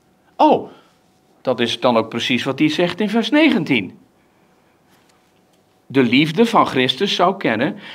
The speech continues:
die de kennis te boven gaat. De liefde van de Heere Jezus kunnen we eigenlijk helemaal niet begrijpen.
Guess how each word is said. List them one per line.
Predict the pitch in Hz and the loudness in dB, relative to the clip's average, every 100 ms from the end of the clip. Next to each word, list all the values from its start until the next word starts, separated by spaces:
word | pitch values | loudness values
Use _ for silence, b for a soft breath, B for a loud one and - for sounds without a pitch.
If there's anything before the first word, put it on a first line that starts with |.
| B | B
die | B 277 277 277 | B 4 6 6
de | 302 | 2
kennis | 302 202 143 - - | 2 0 2 0 -2
te | 254 | 2
boven | 339 359 311 | 6 6 4
gaat. | 233 247 143 107 - - _ _ _ _ _ _ _ _ _ _ _ _ _ | 2 4 4 2 -6 -18 _ _ _ _ _ _ _ _ _ _ _ _ _
De | 117 | -12
liefde | 110 113 120 190 | -6 -6 -4 -2
van | 196 | 0
de | 156 | 0
Heere | 120 113 104 98 | -2 -4 -4 -6
Jezus | 85 85 - 190 - b b b b b b _ _ | -6 -6 -8 -10 -12 b b b b b b _ _
kunnen | - 320 285 247 | 2 4 6 4
we | |
eigenlijk | 233 - 175 156 135 117 - b b | 0 -2 -2 -2 -4 -4 -8 b b
helemaal | b 190 151 139 135 117 113 - | b 0 2 2 2 0 -2 -6
niet | 127 117 - - _ _ - | -2 -2 -4 -16 _ _ -6
begrijpen. | 120 - 139 131 98 - 82 | -4 0 0 0 -2 -6 -12